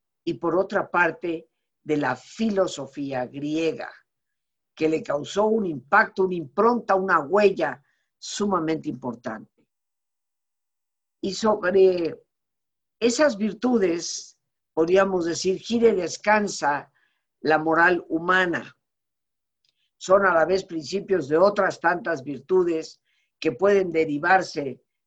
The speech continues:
de esas cuatro fundamentales, que te las recuerdo brevemente. Hoy hablamos de la fortaleza, pero está también la prudencia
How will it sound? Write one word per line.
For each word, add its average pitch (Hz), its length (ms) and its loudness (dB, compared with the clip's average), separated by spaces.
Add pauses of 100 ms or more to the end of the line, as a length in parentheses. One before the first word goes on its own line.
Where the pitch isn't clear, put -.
de 147 80 -4
esas 139 300 -4
cuatro 160 640 0
fundamentales, 135 1080 -2 (260)
que - 120 -10
te 160 120 -2
las 139 200 -4
recuerdo 151 440 -2
brevemente. 151 720 -2
Hoy 160 240 0
hablamos 139 500 -6
de 120 100 -16
la 123 100 -20
fortaleza, 185 800 -6 (480)
pero 185 180 4
está 165 280 -4
también 151 600 -4 (520)
la 135 200 -4
prudencia 160 960 0